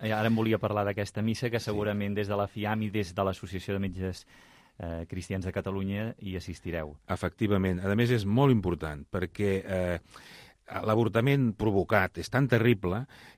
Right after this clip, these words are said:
Speaker 2: que no només s'arregla, eh,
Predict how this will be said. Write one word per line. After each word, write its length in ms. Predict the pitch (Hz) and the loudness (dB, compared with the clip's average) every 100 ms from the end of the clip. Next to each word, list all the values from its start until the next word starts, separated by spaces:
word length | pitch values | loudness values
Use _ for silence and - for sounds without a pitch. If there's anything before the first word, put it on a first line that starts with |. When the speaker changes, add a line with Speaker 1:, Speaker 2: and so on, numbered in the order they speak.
| _ | _
Speaker 2:
que 380 | 107 107 101 95 | 2 6 6 4
no 200 | 101 113 | 4 6
només 280 | 123 120 117 | 6 6 4
s'arregla, 680 | 110 104 110 - 110 123 143 - | 2 2 2 2 0 0 -2 -6
eh, 480 | 95 92 87 85 | -4 -2 -2 -4